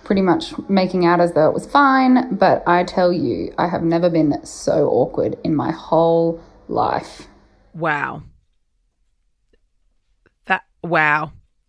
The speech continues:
Speaker 2: That was certainly something. Um, I mean, I'm, I'm so proud of her for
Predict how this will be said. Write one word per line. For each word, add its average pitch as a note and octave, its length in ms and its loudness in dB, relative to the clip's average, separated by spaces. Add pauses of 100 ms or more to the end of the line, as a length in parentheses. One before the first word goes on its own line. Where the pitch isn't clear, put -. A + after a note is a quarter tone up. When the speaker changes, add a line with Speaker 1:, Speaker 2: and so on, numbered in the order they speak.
(140)
Speaker 2:
That A#3+ 220 0
was E3+ 160 -12
certainly F#3+ 600 -2
something. D#3 580 -8 (440)
Um, C4+ 320 2 (100)
I C#4+ 140 0
mean, C#4 300 -4 (100)
I'm, B3+ 240 0 (120)
I'm G3+ 140 -6
so D#4 220 -2
proud F3+ 340 -4
of G#3+ 120 -14
her D#3 280 -2 (140)
for D3+ 420 -2